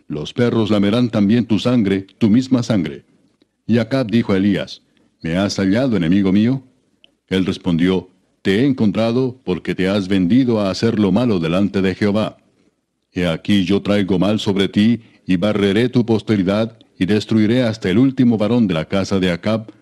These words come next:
tanto el siervo como el libre en Israel. Y pondré tu casa como la casa de Jeroboam, hijo de Nabat, y como la casa de Baasa, hijo de Ahías,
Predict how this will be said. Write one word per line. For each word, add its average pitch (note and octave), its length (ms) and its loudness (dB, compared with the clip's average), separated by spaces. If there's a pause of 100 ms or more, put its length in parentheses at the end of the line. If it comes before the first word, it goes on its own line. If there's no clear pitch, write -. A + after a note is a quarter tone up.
(160)
tanto G2+ 320 0
el G2+ 100 0
siervo A#2 440 0
como G#2 240 2
el F#2 80 2
libre B2 260 2
en A2+ 120 2
Israel. G2+ 580 -2 (720)
Y G#2 80 2
pondré B2+ 300 2
tu A2 140 0
casa B2 360 -2
como G#2+ 180 2
la F#2+ 120 0
casa A2+ 300 -2
de G2+ 140 0
Jeroboam, F#2+ 800 0
hijo G2+ 280 0
de F2+ 100 0
Nabat, F2 360 -2 (340)
y E2+ 140 -4
como G2+ 220 0
la G#2+ 100 -2
casa A#2 320 -2
de G#2 140 0
Baasa, A2+ 520 -2
hijo G2 340 0
de G2+ 100 0
Ahías, A2 420 0